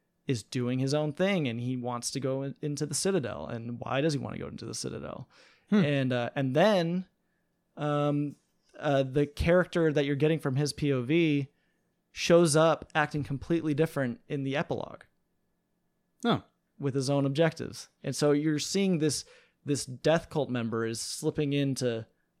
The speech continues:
Speaker 1: other people's, um, skins, eh, but he's not,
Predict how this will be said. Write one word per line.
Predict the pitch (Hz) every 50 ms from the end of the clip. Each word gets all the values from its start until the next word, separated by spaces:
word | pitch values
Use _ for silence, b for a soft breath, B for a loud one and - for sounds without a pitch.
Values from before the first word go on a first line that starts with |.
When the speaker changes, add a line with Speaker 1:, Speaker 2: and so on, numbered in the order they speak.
| _ -
Speaker 1:
other | 165 156 143 147 143
people's, | - - 160 143 - 139 127 117 110 110 - - - - _ _ -
um, | 131 131 123 117 110 107 104 101 110 113 _ _ _
skins, | - - - - 214 220 180 156 151 151 143 - - - b b b b b b b b b b b b -
eh, | 147 143 131
but | 120 139 135
he's | 139 135 -
not, | 147 147 165 190 190 170 151 139 -